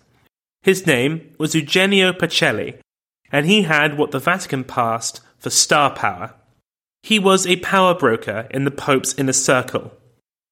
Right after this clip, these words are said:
a mystic with piercing eyes and arresting features. Since the outbreak of the war, Pacelli had been at the heart of the Vatican's attempts to end it.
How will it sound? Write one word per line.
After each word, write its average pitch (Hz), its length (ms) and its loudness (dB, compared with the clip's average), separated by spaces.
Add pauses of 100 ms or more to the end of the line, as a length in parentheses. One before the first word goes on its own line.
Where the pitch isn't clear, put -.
(120)
a 160 80 0
mystic 156 520 0
with 117 200 -8
piercing 160 480 -2
eyes 120 440 2
and 107 200 -8
arresting 123 540 -4
features. - 680 -4 (760)
Since 185 220 0
the 175 160 4
outbreak 180 440 2
of 131 100 -14
the 131 80 0
war, 131 520 0
Pacelli 185 560 2
had 160 160 -6
been 156 160 -2
at 147 140 -4
the 151 80 -4
heart 190 520 0
of 151 60 -2
the 151 80 0
Vatican's 147 440 -4
attempts - 560 -6
to - 240 -2
end 165 280 0
it. - 280 -12